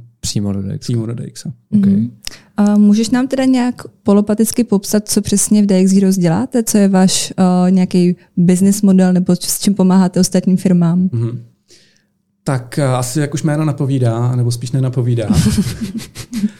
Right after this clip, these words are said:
Speaker 2: tak se zaměřujeme na developer experience a já to hrozně rád přirovnávám k, k user experience, protože to už každý zná.
Speaker 3: Mhm.
Speaker 2: A user experience je zkrátka nějaký prožitek uživatelů z používání aplikace, produktu, čehokoliv. Developer experience analogicky k tomu je pak, eh,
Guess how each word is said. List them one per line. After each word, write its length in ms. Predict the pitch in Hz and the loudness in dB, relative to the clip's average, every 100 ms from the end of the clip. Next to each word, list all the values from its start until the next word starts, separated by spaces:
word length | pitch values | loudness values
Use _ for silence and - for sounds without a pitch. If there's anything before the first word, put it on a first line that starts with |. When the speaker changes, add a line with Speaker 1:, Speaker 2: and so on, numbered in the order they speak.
| - | -6
Speaker 2:
tak 180 | 135 120 | -4 -2
se 120 | 135 | -2
zaměřujeme 400 | 131 135 131 131 | -2 0 0 0
na 80 | 127 | -2
developer 340 | 123 123 123 | -2 -2 -4
experience 600 | 127 - 127 120 120 120 | -6 -4 -2 0 0 0
a 40 | 120 | 0
já 60 | |
to 60 | 127 | 0
hrozně 320 | 127 123 123 | 0 0 0
rád 120 | 127 | -2
přirovnávám 760 | 123 131 120 120 120 120 120 117 | -2 -2 0 2 2 2 0 -2
k, 340 | 123 113 110 110 | -2 -4 -4 -4
k 80 | 120 | -2
user 140 | 117 | -2
experience, 460 | 117 - 117 110 - | -4 -4 -6 -6 -10
protože 300 | - 123 123 | -8 -6 -4
to 100 | 120 | -4
už 80 | - | -4
každý 280 | 113 113 | -4 -2
zná. 220 | 110 95 - - | -4 -6 -12 -2
Speaker 3:
Mhm. 200 | 233 240 294 - _ - | 2 2 -2 -12 _ -8
Speaker 2:
A 400 | 113 107 107 107 117 | -4 -2 -2 -2 -2
user 160 | 127 156 | -2 -2
experience 440 | 139 143 131 123 | -4 -4 -2 -4
je 40 | 123 | -6
zkrátka 300 | 120 120 120 | -6 -4 -4
nějaký 220 | 120 127 | -4 -4
prožitek 560 | - 127 127 123 120 | -2 -2 -2 -4 -6
uživatelů 580 | 117 120 117 120 117 113 | -4 -4 -4 -2 -2 -2
z 60 | 107 | -4
používání 420 | 123 113 113 117 | -4 -4 -4 -6
aplikace, 520 | - 123 123 120 - | -4 -4 -4 -6 -6
produktu, 440 | 120 123 117 - 117 | -4 -4 -6 -6 -8
čehokoliv. 500 | 117 120 156 123 _ _ _ _ _ _ _ | -8 -8 -10 -12 _ _ _ _ _ _ _
Developer 360 | 123 185 196 185 | -4 -2 -2 -4
experience 460 | - 135 123 120 | -4 -2 -2 -2
analogicky 400 | 120 120 123 - | -2 -2 -2 -6
k 40 | 117 | -6
tomu 280 | 120 117 113 | -4 -4 -4
je 100 | 107 | -4
pak, 400 | 117 113 - 123 | -6 -6 -6 -4
eh, 360 | 107 104 107 | -2 -4 -6